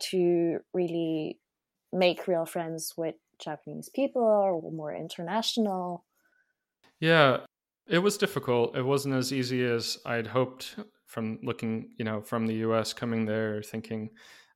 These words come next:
Speaker 2: "Oh, I speak Japanese fluently. It's gonna be a breeze." It was difficult. And I think that's partially that Japanese people can be a little bit hard to kind of break into the, the circle, even it, especially just in general as an outsider. I mean,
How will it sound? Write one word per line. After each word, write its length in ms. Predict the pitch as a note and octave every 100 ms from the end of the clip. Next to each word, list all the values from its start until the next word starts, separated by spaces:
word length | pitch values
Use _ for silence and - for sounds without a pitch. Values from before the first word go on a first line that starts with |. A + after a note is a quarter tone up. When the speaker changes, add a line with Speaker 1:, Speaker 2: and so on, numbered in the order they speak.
| -
Speaker 2:
"Oh, 280 | B2 A#2+ A#2
I 120 | A2
speak 320 | G#2+ - A2+
Japanese 420 | - A2 B2+ A2+
fluently. 640 | - D#3 D3+ C3+ C3 B2 B2
It's 260 | A#2 A2+ -
gonna 260 | A2 A2
be 160 | A2 A2
a 60 |
breeze." 540 | A2 C3 C3 B2 A#2+ - _ - - - _ _ -
It 60 |
was 200 | C#3+ D#3
difficult. 580 | - - C3 A#2 A2+ -
And 380 | B2 B2 A#2+ A#2+
I 60 |
think 300 | A#2 B2+ B2+
that's 400 | B2 A#2 - - - _ _ -
partially 680 | B2+ A#2 C3 A#2+ B2 A#2+
that 440 | A#2 A#2 A2+ A2+ -
Japanese 420 | B2 A2+ B2 A#2
people 320 | - A#2 A#2+
can 200 | A2+ A#2
be 100 | A2+
a 60 | A2+
little 180 | A2+ A2+
bit 160 | A#2
hard 280 | - A2+ A2
to 240 | - A2+ A2
kind 180 | - A2
of 80 | G#2
break 380 | A#2 A#2 - _
into 560 | - A#2 A#2 A#2+ A#2 A2+
the, 380 | A2 G#2+ A2 A2+ _
the 60 |
circle, 500 | A#2+ B2 A#2+ B2+ A#2
even 260 | A#2+ A#2 A#2+
it, 120 | A#2 - -
especially 440 | - F3 - D3
just 340 | C3+ C#3 -
in 120 | C#3 C3
general 360 | C3 C#3 A#2+
as 120 | A2+
an 80 | A2
outsider. 580 | G#2+ A#2+ - A#2 A2+ A2+
I 60 | A#2
mean, 280 | A#2 A2+